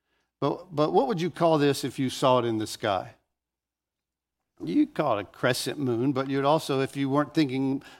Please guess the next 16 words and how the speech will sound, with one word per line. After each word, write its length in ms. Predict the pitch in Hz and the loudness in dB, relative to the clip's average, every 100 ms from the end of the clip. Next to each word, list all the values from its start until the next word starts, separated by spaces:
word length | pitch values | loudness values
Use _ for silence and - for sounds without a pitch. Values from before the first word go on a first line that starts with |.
| - | -8
about 300 | 120 139 - | -2 0 0
crescent, 340 | 139 127 147 | -4 -2 -4
you'd 180 | 135 127 | -6 -4
just 180 | 123 - | -6 -4
call 220 | 127 117 | -2 -2
it 60 | 127 | -2
what? 340 | 113 101 - _ _ _ _ _ _ _ _ _ _ - _ - | -6 -6 -12 _ _ _ _ _ _ _ _ _ _ -20 _ -8
The 120 | 120 | 0
what? 420 | 127 165 - - _ _ _ _ _ _ _ _ _ _ _ _ _ _ _ _ _ _ _ | 4 4 0 -14 _ _ _ _ _ _ _ _ _ _ _ _ _ _ _ _ _ _ _
It's 100 | - | -8
not 120 | 120 | -6
a 60 | 131 | -4
trick 260 | 151 160 | -6 -6
question. 580 | - 185 - 135 117 117 _ _ _ _ _ _ _ _ - _ _ _ _ _ _ - _ _ _ _ _ | -4 -4 -4 -8 -12 -14 _ _ _ _ _ _ _ _ -20 _ _ _ _ _ _ -20 _ _ _ _ _
The 260 | 110 101 147 | -6 4 6
moon. 580 | 156 165 160 113 98 | 8 8 8 6 -2